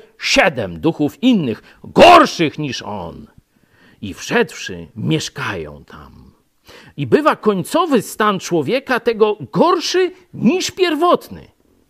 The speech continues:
Tak będzie i z tym złym pokoleniem. A gdy on jeszcze mówił do tłumów, oto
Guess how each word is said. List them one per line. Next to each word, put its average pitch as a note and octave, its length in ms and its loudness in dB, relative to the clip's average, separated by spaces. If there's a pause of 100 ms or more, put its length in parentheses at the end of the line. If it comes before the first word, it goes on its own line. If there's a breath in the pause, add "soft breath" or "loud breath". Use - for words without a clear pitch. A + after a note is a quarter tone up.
(460 soft breath)
Tak D#3 300 0
będzie E3+ 600 0 (320 soft breath)
i E3+ 120 0
z - 180 -16
tym A#3+ 380 2
złym E3 640 2
pokoleniem. A2 1120 -6 (1200 soft breath)
A - 80 -8
gdy F2 180 -14
on G3 160 -2
jeszcze B2 520 -8
mówił F2 600 -2
do - 160 -16
tłumów, D#4+ 460 -2 (240 soft breath)
oto D4 380 0